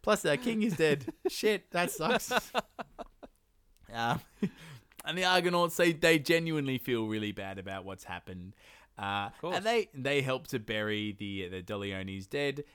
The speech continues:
Speaker 1: as well as prepare the proper, the proper funeral rites and games for the, the deceased King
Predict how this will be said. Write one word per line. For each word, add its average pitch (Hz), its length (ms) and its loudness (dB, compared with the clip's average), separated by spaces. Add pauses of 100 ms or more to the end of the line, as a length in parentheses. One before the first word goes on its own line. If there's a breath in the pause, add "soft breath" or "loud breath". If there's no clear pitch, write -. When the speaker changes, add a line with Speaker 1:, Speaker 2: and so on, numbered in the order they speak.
(140 soft breath)
Speaker 1:
as 135 240 -2
well 120 180 -2
as 113 140 -6
prepare 98 580 -6
the 113 120 -10
proper, 160 520 -6
the 117 160 -8
proper 151 360 -4
funeral 117 500 -4
rites 101 380 -4
and 123 100 -8
games 92 380 -8
for 135 180 -10 (240)
the, 107 300 -8
the 110 180 -4
deceased 113 600 -4
King 95 400 -8